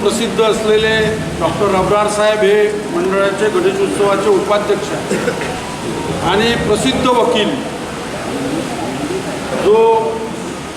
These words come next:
सेवाभावी वृत्ती पण ज्या माणसाची आहे.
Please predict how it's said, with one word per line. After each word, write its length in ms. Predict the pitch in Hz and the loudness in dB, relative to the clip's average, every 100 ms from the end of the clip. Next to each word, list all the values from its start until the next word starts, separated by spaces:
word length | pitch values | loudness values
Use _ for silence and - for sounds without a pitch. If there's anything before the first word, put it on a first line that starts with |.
| - | -2
सेवाभावी 500 | 175 208 208 202 220 | 2 2 2 2 2
वृत्ती 380 | 202 196 - 233 | 0 0 -2 -2
पण 240 | 233 226 | 0 0
ज्या 140 | 220 208 | 0 2
माणसाची 540 | 202 196 208 202 202 | 2 2 2 2 2
आहे. 220 | 180 160 | 2 2